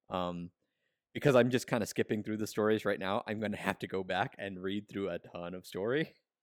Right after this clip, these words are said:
<laughs> to get to know these idols and to, to read through, like, event stuff. But, I mean, if it means I don't lose progress, I'm, I'm okay with it. And, but, uh, as I s-, uh, said before, the, um, uh, the, the, the gameplay is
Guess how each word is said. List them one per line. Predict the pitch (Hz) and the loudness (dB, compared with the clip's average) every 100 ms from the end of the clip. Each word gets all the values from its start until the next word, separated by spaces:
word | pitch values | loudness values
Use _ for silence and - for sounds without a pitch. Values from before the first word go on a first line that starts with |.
| _ | _
<laughs> | - - - - | -20 -20 -10 -2
to | 113 | 2
get | 107 - | 2 2
to | |
know | 107 104 120 123 131 - | 4 6 6 4 -2 -4
these | 123 107 | 0 2
idols | 104 110 120 120 | 4 4 2 2
and | 101 90 | -2 0
to, | 90 87 | -2 -2
to | 104 | -4
read | 98 98 101 | -2 -2 -2
through, | - 107 | -4 -4
like, | 92 95 | -2 -4
event | 92 90 101 | -4 -4 -4
stuff. | - 123 135 - | 0 0 0 0
But, | - 92 - | 2 2 2
I | 110 107 | 0 4
mean, | 113 107 - _ _ _ _ | 4 4 -2 _ _ _ _
if | 127 120 | -4 0
it | |
means | 123 165 170 | 0 0 0
I | 165 | 2
don't | 139 165 | 2 2
lose | - | 0
progress, | - - 269 - - | 0 0 0 -2 -2
I'm, | 101 285 - - | -2 -4 -8 -8
I'm | - - | -4 -4
okay | - 147 | -2 -2
with | - - | -2 -4
it. | - | -2
And, | 107 113 107 _ _ _ _ _ | 0 -2 -4 _ _ _ _ _
but, | 131 139 143 131 | 4 6 6 6
uh, | 120 123 | 4 6
as | 147 | 6
I | 165 | 4
s-, | 135 - | 2 0
uh, | 110 110 98 92 90 87 | 2 6 6 4 2 0
said | - 120 | 0 0
before, | 98 - 120 107 | 0 -2 2 2
the, | 92 92 | 2 0
um, | 87 82 82 - _ _ _ _ _ _ _ _ _ _ _ - | 0 -2 -8 -14 _ _ _ _ _ _ _ _ _ _ _ -10
uh, | 95 90 90 - - | -6 -6 -6 -10 -8
the, | 107 117 | -2 -2
the, | 110 101 _ - | 0 -4 _ -8
the | - | 4
gameplay | 120 139 123 107 | 4 6 6 6
is | 92 | 6